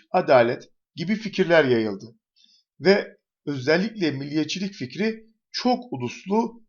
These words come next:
devletleri etkiledi. E, bu devletlerden biri de Osmanlı'ydı. Osmanlı Devleti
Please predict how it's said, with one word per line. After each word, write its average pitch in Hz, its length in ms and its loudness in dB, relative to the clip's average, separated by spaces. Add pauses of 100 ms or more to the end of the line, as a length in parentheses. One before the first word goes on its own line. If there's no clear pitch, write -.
(140)
devletleri 151 960 4
etkiledi. 120 600 -2 (280)
E, 175 80 -6
bu 208 140 -6
devletlerden 202 680 2
biri 147 200 -2
de 220 280 2
Osmanlı'ydı. 165 1080 2 (340)
Osmanlı 151 720 2
Devleti 120 680 0